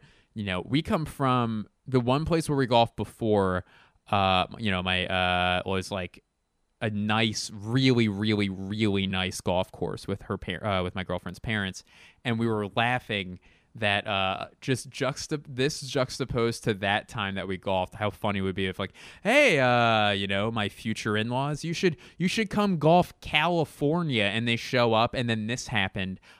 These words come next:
Uh, no bit, my girlfriend hit a ball, and then, like, a, uh, wandering, um, a, uh, a homeless man, uh, came up, picked up the ball, and stole it,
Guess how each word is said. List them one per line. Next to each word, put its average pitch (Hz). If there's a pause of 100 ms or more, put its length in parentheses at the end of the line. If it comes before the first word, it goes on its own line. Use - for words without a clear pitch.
Uh, 110
no 139
bit, 131
my 117
girlfriend 131
hit 131
a 127
ball, 117
and 117
then, 117
like, 110 (340)
a, 113
uh, 104
wandering, 127
um, 110
a, 104
uh, 95
a 98
homeless 147
man, 101
uh, 101
came 110
up, 104
picked -
up 120
the 113
ball, 104
and 139
stole 87
it, 78